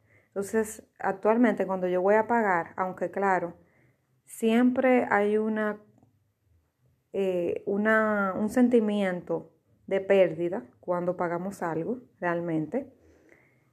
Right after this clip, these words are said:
Aunque siempre hay un pequeño sentimiento de pérdida cuando se paga algo, sobre todo cuando es mucho dinero junto,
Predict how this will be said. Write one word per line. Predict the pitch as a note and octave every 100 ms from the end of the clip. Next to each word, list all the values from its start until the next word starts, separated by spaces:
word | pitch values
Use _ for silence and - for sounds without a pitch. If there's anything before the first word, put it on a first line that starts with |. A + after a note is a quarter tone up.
| _ _
Aunque | F#3+ G3 G3+
siempre | G3+ G#3+ A3+ B3+
hay |
un | C4 C4 B3
pequeño | A#3+ A#3 A3+
sentimiento | A#3+ A#3+ A#3 A3 G#3+
de | A3
pérdida | G#3+ G#3 G3+ F#3+ F3+
cuando | F3+ F#3
se | F#3 F#3
paga | F3+ F#3+ G3
algo, | F3 E3+
sobre | E3+ F#3
todo | F3+ F#3 G3
cuando | G3 F#3+
es | F#3+ -
mucho | G3+ A3 A3
dinero | G#3+ G#3 G#3
junto, | G3+ F#3 D#3+ G#3+